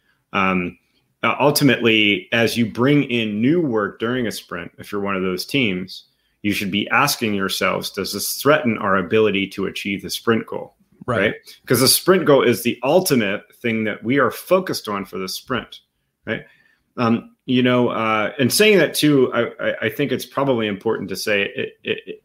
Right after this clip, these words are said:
Speaker 1: ultimately, it would be awesome if everything on your sprint backlog was related to your sprint goal. That provides the ultimate focus, right?
Speaker 2: It would.
Speaker 1: Yeah. But, uh, we know that's not possible in a lot of environments.
Speaker 2: Right, but it is something to work towards. And I think it's a
Speaker 1: Mm-hmm.
Speaker 2: good
Speaker 1: Mm-hmm.
Speaker 2: retrospective question, Todd.
Speaker 1: Yeah.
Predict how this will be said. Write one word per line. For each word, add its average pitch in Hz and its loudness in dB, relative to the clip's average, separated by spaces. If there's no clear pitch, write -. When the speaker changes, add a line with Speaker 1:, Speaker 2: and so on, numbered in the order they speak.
Speaker 1:
ultimately, 190 0
it 135 2
would 107 -2
be 107 -4
awesome 113 -6
if 92 -12
everything 98 -8
on 98 -10
your 98 -10
sprint 98 -12
backlog 92 -10
was - -18
related 92 -10
to - -16
your - -16
sprint - -18
goal. - -14
That 117 -8
provides 127 0
the 156 -4
ultimate - 0
focus, - -6
right? - -14
Speaker 2:
It 120 -8
would. 185 -6
Speaker 1:
Yeah. 98 -12
But, - -2
uh, 107 2
we 123 6
know 127 2
that's 127 -2
not 113 -4
possible 107 -8
in 92 -10
a 90 -10
lot 87 -8
of - -16
environments. 90 -12
Speaker 2:
Right, 143 2
but 139 0
it 139 0
is 180 2
something 196 2
to 175 4
work 165 0
towards. 104 -4
And 127 -4
I 139 -2
think 196 -2
it's 196 -2
a 170 0
Speaker 1:
Mm-hmm. 131 -8
Speaker 2:
good 190 6
Speaker 1:
Mm-hmm. 151 0
Speaker 2:
retrospective - 0
question, 101 -8
Todd. 90 -10
Speaker 1:
Yeah. 113 -2